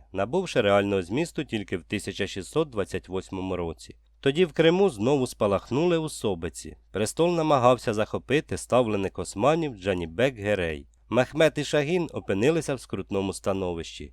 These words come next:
З кількома сотнями своїх прихильників вони зайняли оборону в Бахчисараї. Не маючи іншої надії на порятунок, вони послали до козаків своїх представників з проханням про допомогу.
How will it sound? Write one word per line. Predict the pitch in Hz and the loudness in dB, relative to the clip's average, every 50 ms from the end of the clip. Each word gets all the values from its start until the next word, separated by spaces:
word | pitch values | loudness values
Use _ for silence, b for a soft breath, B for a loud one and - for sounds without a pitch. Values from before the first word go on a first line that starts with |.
| _ _ | _ _
З | _ - | _ -6
кількома | - 156 151 135 - 170 180 180 | -4 -4 -4 0 0 4 4 4
сотнями | - - 139 127 117 - - 101 98 92 | 2 4 0 0 0 0 0 0 0 -2
своїх | - - 107 117 110 - | -2 -2 -2 -2 -2 -2
прихильників | - 98 92 - - 123 147 160 156 143 - - 98 85 85 | -4 -6 -6 -2 0 0 0 2 0 -2 -2 -4 -8 -6 -2
вони | 95 98 107 110 101 | -2 0 2 2 2
зайняли | 101 98 92 95 92 95 127 165 | 2 0 0 0 0 0 2 2
оборону | 175 156 131 127 135 131 135 135 131 123 113 | 0 0 0 -2 0 0 2 0 0 -2 -4
в | 92 | -4
Бахчисараї. | 82 95 - - - - 90 - - 95 90 85 80 78 76 76 80 - _ _ - | -2 -4 -4 -4 -4 -10 -8 -4 -4 -2 -2 0 -2 -2 -4 -6 -12 -18 _ _ -2
Не | 120 131 151 | 0 2 4
маючи | 180 190 190 175 - - 165 | 4 4 4 4 2 0 0
іншої | 165 170 151 - 160 160 151 | 0 0 -2 -2 -2 -2 2
надії | 156 156 151 139 156 156 151 | 2 2 0 0 0 -2 2
на | 151 151 147 | 2 0 2
порятунок, | - 156 147 151 143 - - 185 185 170 113 - - - | 2 0 0 0 -2 -2 -6 -4 -2 -2 -2 -4 -4 -4
вони | 92 101 104 101 | -2 0 0 0
послали | - - 98 - - 120 147 160 165 151 | 0 -2 -4 -4 2 2 2 2 2 0
до | 151 143 | 0 -2
козаків | - 156 143 127 147 131 - 147 143 131 | -2 -2 -2 -2 -4 -6 -4 -6 -6 -6
своїх | - - 92 90 110 147 - - | -6 -6 -4 -2 -2 -2 -4 -4
представників | - 107 - - - 101 92 87 82 78 - 131 151 160 143 | -8 -8 -8 -4 -4 -4 -2 -2 -4 -6 -4 -4 -6 -6 -6
з | - - | -10 -10
проханням | - 104 92 - - 110 127 151 143 135 127 113 | -6 -6 -6 -2 2 2 2 2 2 -2 -2 -4
про | - 92 92 | -6 -8 -6
допомогу. | 87 95 90 - 98 90 87 82 80 78 73 73 73 | -4 -6 -6 -6 -6 -6 -4 -4 -6 -6 -8 -10 -16